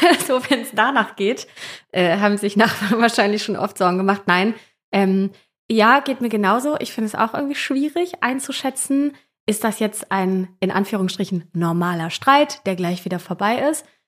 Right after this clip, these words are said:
Das Einzige, was mich ein bisschen, äh, irritiert hat, sind die Schreie. Also, wenn du dann tatsächlich eine Frau schreien hörst, oh, weiß ich nicht. Also, ich finde, spätestens da sollte man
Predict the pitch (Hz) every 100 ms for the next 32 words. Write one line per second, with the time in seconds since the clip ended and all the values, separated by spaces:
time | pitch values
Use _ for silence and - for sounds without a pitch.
0 | _ _ 226 226 269 320 320 330 277 262
1 | 254 240 240 233 269 - 262 262 262 226
2 | - 240 226 - 254 - 233 - 214 208
3 | 202 - 233 240 160 175 - 202 202 185
4 | 180 - _ _ _ 196 214 233 220 214
5 | 214 214 214 233 233 233 208 196 - 214
6 | 214 233 - - - 220 277 233 190 214
7 | 202 233 269 - - _ _ _ _ _
8 | - 214 - 226 190 170 - 165 151 220
9 | 240 269 269 262 254 254 - 254 254 247
10 | 226 - 240 254 247 226 226 226 220 220